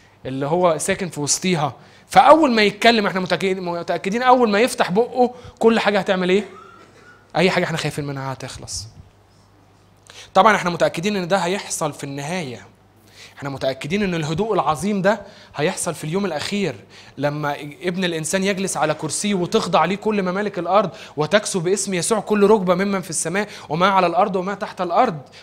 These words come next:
ويعترف باسم يسوع كل لسان. المشهد ده هيحصل في النهاية، لكنه كان بيحصل حتة حتة في التاريخ. وإحنا بنشوف الله بيتكلم، وإحنا بنشوف فرعون طالع بكل جيوشه والشعب مرعوب،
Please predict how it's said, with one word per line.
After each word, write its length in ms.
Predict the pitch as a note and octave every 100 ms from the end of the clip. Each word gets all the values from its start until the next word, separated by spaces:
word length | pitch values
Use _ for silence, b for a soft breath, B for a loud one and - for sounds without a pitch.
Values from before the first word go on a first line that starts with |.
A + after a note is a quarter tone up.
| -
ويعترف 500 | E3 D#3 D#3 G#3+ G3
باسم 340 | E3+ G#3 G3+
يسوع 260 | F3+ - F#3
كل 240 | A#3 A3+
لسان. 260 | F#3 F#3 G#3 B B D#3
المشهد 600 | D#3+ D#3 G#3+ - F3 E3
ده 80 |
هيحصل 360 | G3+ A3 - F#3+
في 100 | -
النهاية، 540 | E3+ E3+ A#3 B3 B2+ - B B B
لكنه 460 | - - D4+ F#4 D4+
كان 220 | A#3 G3+
بيحصل 520 | G#3 C#4+ - - C4
حتة 360 | - C#4 C4+ A3
حتة 380 | A3 B3 B3 A3+ B B
في 80 | -
التاريخ. 760 | G#3 G#3+ A3 D4 G3+ - - - B B -
وإحنا 220 | G3+ G#3+
بنشوف 400 | F3+ E3 B3 G3+
الله 160 | F#3+
بيتكلم، 500 | G#3 G3 - G#3+ F#3 - B B
وإحنا 300 | G#3+ C#4+ B3
بنشوف 580 | G3 F#3 F3 D4 - F#3
فرعون 440 | E3 F#3 F3 B3+ A#3+
طالع 260 | A3+ B3
بكل 400 | G3 F#3+ B3 A#3
جيوشه 380 | E3 G#3 B3+ -
والشعب 480 | F#3 - C#4+ D#4 C4+
مرعوب، 680 | A#3 G#3 G#3 F4+ E4+ F3